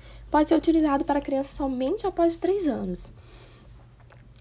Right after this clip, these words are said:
Quando uma criança é diagnosticada com paralisia cerebral,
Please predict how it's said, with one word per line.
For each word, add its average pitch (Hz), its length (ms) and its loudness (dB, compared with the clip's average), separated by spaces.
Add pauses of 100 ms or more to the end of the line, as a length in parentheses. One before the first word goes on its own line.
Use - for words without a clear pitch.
(140)
Quando 330 260 2
uma 453 120 2
criança 247 480 0
é 277 80 2
diagnosticada 262 840 0
com 320 200 2
paralisia 214 420 -2
cerebral, 202 640 -4